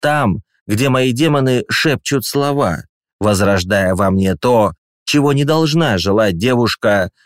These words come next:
которая недавно была воплощением невинности. Тьма стала родным местом, местом, где выползает наружу то, что расстроит родителей. То, что создали монстры.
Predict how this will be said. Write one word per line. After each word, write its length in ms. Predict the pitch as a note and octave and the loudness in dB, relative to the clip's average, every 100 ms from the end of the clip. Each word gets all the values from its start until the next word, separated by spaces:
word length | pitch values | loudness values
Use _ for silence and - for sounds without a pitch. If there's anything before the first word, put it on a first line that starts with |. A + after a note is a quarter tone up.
| _ | _
которая 400 | - B2+ D3+ C#3 | -4 0 0 0
недавно 520 | C3+ D3 C#3+ C#3 C#3 | 0 0 0 0 0
была 420 | B2+ C#3+ C3 B2+ - | 0 0 2 0 0
воплощением 920 | B2 B2 A2+ G#2+ - G#2 F2 E2+ F2 | -2 0 0 0 0 -2 0 0 0
невинности. 920 | F#2 F2 E2+ C#2+ B1+ B1+ - A#1+ - _ _ _ _ _ _ | -2 -2 -4 -6 -8 -10 -12 -14 -16 _ _ _ _ _ _
Тьма 380 | - A2 A2+ F#2 | -2 0 2 0
стала 400 | E2 - G#2 G#2+ | -2 -2 0 2
родным 440 | G#2+ A2+ A2+ B2+ A2+ | 0 -2 -2 0 0
местом, 560 | C3+ - - D2+ - - _ _ - | -2 -4 -8 -10 -12 -20 _ _ -2
местом, 560 | A#2+ B2 - G#2 F#2+ - _ _ | 0 0 0 -2 -2 -4 _ _
где 220 | A2+ A2+ C3+ | -4 0 2
выползает 680 | C#3 C#3 C#3 C3+ D3+ B2+ A2+ | 2 2 0 0 0 0 0
наружу 500 | A#2+ B2 B2 G#2+ G#2+ | 0 2 2 0 0
то, 360 | D#3+ D3+ A2+ - _ | 2 2 0 -4 _
что 260 | - - D#3 | -10 -2 0
расстроит 560 | D3 - D#3 A#2 F2+ - | 0 -2 -2 0 0 -2
родителей. 680 | A#2+ G#2+ D#2+ - D2 C2 - _ _ _ _ _ _ _ _ _ _ _ _ - | -4 -4 -6 -6 -6 -8 -12 _ _ _ _ _ _ _ _ _ _ _ _ -4
То, 380 | G#2 F2+ D#2 D#2+ _ | 0 0 -2 -12 _
что 360 | - - G#2+ G2+ | -10 -4 0 0
создали 560 | - F#2 D#2+ F2+ F2 | 0 -2 -2 -2 -2
монстры. 640 | E2+ D2+ C2 - - - | 0 -2 -4 -10 -10 -12